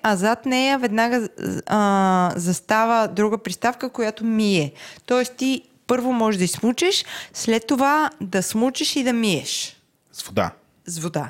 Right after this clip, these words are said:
Speaker 1: да.
Speaker 2: И това няма, и, има ли резервуар?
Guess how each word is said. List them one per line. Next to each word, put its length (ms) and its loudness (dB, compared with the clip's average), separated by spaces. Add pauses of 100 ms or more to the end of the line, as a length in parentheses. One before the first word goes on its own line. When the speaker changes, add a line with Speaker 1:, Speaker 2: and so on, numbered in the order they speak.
Speaker 1:
да. 240 -6 (240)
Speaker 2:
И 60 -14
това 200 -10
няма, 200 -4 (100)
и, 100 -16 (220)
има 200 -2
ли 120 2
резервуар? 440 0